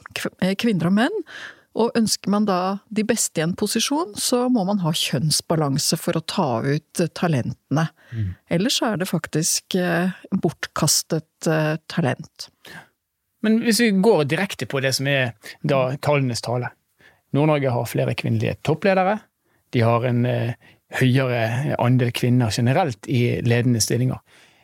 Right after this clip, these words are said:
Speaker 2: i forhold til, til Sør-Norge. Det er noen prosents, eh, forskjell. Hvorfor tror du det er sånn?
Speaker 1: Vanligvis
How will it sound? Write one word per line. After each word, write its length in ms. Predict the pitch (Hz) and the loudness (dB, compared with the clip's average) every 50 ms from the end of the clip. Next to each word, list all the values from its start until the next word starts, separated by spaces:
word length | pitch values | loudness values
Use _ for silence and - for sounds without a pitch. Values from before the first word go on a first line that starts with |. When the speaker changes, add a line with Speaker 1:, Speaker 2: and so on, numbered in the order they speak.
| _ _ _ _ - - - | _ _ _ _ -6 -2 -2
Speaker 2:
i 60 | 135 | -2
forhold 260 | - - 139 151 139 | 2 2 2 2 2
til, 240 | - 131 127 113 117 | 2 -2 -2 -2 -2
til 120 | - 131 117 | -2 -2 0
Sør-Norge. 500 | - 135 123 123 123 120 131 - - - _ _ _ _ _ _ _ _ _ _ _ _ | 2 2 2 2 2 0 -2 -4 -8 -14 _ _ _ _ _ _ _ _ _ _ _ _
Det 80 | 147 143 | 2 4
er 40 | |
noen 200 | 139 151 151 151 | 6 6 6 4
prosents, 480 | 135 139 - 139 127 117 - - - - - | 2 2 0 0 0 0 -2 -4 -6 -6 -4
eh, 300 | - 123 117 117 - 120 | -2 -2 -2 -2 -4 -2
forskjell. 380 | - 120 110 107 - - - - _ _ _ _ _ _ _ _ | -2 0 -2 0 -2 -6 -8 -10 _ _ _ _ _ _ _ _
Hvorfor 220 | - 294 - - | -6 -4 -4 -4
tror 200 | - - 277 247 | -2 0 2 2
du 80 | 185 147 | 4 4
det 120 | 139 147 | 4 2
er 160 | 143 - 254 | 2 2 0
sånn? 80 | 208 131 - _ _ _ _ _ _ _ _ _ _ - - - - - - - _ _ _ _ _ _ - _ _ _ _ _ _ _ - 165 | 0 -2 -2 _ _ _ _ _ _ _ _ _ _ -20 -20 -20 -20 -20 -20 -20 _ _ _ _ _ _ -20 _ _ _ _ _ _ _ -2 2
Speaker 1:
Vanligvis 480 | 180 208 202 170 151 160 185 226 - | 2 4 4 2 2 2 2 2 2